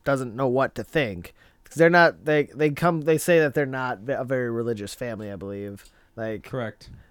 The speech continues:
Speaker 1: they just, they just never bought into that kind of stuff. Um, and she asked the Warrens to, you know, hear her out and come help them.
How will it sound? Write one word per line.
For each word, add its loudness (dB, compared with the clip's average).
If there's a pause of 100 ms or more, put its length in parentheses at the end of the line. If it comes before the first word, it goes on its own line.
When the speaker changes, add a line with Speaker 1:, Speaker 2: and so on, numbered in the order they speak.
(100)
Speaker 1:
they 0
just, -4
they 0
just -6
never -4
bought -4
into -6
that -8
kind -8
of -10
stuff. -8 (640)
Um, 2 (800)
and -2
she 2
asked 10
the 6
Warrens 6 (100)
to, 4
you -2
know, -2 (180)
hear 8
her 10
out 10
and 0
come 0
help 0
them. 2